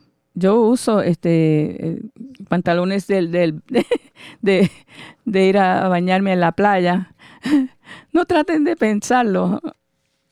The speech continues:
Pero yo no voy a usar, eh, ¿verdad? Eh, traje de baño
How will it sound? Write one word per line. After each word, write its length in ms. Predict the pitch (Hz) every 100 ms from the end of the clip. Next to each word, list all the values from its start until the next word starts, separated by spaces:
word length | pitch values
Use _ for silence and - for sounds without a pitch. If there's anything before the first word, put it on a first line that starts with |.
| _ _ _ _ _ _ _ _ _ _ _ _ _ _ _ _ _ _ _ _ _ _ _ _ _ _ _ _ _
Pero 300 | 208 202 202
yo 480 | 123 170 196 214 226
no 240 | 226 220
voy 180 | 214 220
a 60 |
usar, 360 | 220 - 214 -
eh, 540 | - 180 175 165 160 -
¿verdad? 400 | 254 185 214 240
Eh, 300 | - 170 160 165
traje 240 | 190 202
de 120 | 202
baño 480 | 214 185 190 208 254